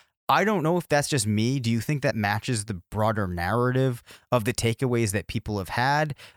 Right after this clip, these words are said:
Or do you kind of also have the sense that there have been fewer players popping up, or they've been harder to identify than they would have been maybe going back to, like, two thousand fourteen, two thousand fifteen, two thousand sixteen?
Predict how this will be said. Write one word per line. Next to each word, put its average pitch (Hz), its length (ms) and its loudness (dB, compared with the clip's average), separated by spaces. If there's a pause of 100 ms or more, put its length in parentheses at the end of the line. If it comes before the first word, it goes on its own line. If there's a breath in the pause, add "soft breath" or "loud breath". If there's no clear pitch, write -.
(140)
Or 135 160 4
do 117 140 0
you 135 120 2
kind 131 240 2
of 110 120 2
also 117 380 0
have 104 280 0
the 95 100 -4
sense - 280 -2
that 101 100 -6
there 104 100 -2
have 110 200 2
been 101 140 -4
fewer 104 300 -4
players 101 380 -2
popping 98 480 -2
up, 98 320 -2
or 110 140 0
they've 101 160 0
been 101 140 -2
harder 107 340 2
to 104 160 -4
identify 95 560 -2
than 90 140 -4
they 90 80 -4
would 87 160 -6
have 92 160 -2
been 92 180 -2
maybe 92 260 -4
going 90 260 -6
back 90 220 0
to, 98 100 -8
like, 87 140 -6
two - 140 -12
thousand 87 380 -4
fourteen, 87 520 -6
two - 120 -12
thousand 87 320 -6
fifteen, 87 440 -8
two - 120 -16
thousand 85 340 -6
sixteen? 87 520 -6